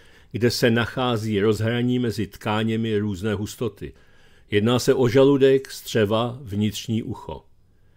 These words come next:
Výbuch také obětem vysaje vzduch z plic, takže se zhroutí a okamžitě zemřou udušením, uvedl vojenský expert Sebastian Roblin ve sloupku pro National Interest.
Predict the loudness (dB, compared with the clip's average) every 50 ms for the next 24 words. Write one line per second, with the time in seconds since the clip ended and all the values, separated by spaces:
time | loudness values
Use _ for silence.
0 | _ _ _ -20 _ _ -4 0 2 2 4 4 4 2 2 2 0 0 4 4
1 | 2 2 4 4 2 4 6 4 4 4 4 2 2 2 2 2 0 -2 -2 -2
2 | -2 0 0 0 0 -4 -4 -2 -2 -2 -2 -4 -8 -2 2 2 2 2 0 -4
3 | -12 -16 -16 -8 -6 -4 -2 -2 -4 -4 -4 -4 -4 -4 -2 -2 -2 -2 -2 -4
4 | -8 -10 -8 -8 -8 -8 -8 -10 -10 -10 -8 -10 -10 -6 -4 -4 -4 -4 -6 -8
5 | -8 -6 -6 -6 -4 -4 -6 -4 -4 -4 -6 -6 -6 -8 -10 -10 -10 -10 -10 -12
6 | -12 -12 -10 -10 -12 -12 -16 -20 -20 -20 -20 -20 _ _ _ _ _ 2 2 4
7 | 6 6 4 4 4 2 2 2 4 4 4 2 0 -2 -4 -8 -8 -8 -8 -4
8 | -2 -2 -2 -2 -4 -8 -8 -6 -4 -2 -2 -2 -4 -6 -10 -8 -4 -4 -2 -2
9 | -2 -4 -4 -6 -8 -4 -2 -2 0 0 -2 -2 -2 -2 -2 -2 0 0 0 0
10 | 0 -2 -4 -8 -10 -14 _ _ _ _ _ -16 -4 -4 -4 -2 -2 -4 0 2
11 | 2 2 2 -2 -6 -4 -4 -4 0 0 0 2 2 2 2 0 0 -4 -4 -4
12 | -2 -2 -2 -2 -2 -2 -2 -4 -4 -4 -4 -4 -4 -6 -6 -8 -8 -10 -12 -16
13 | -20 -20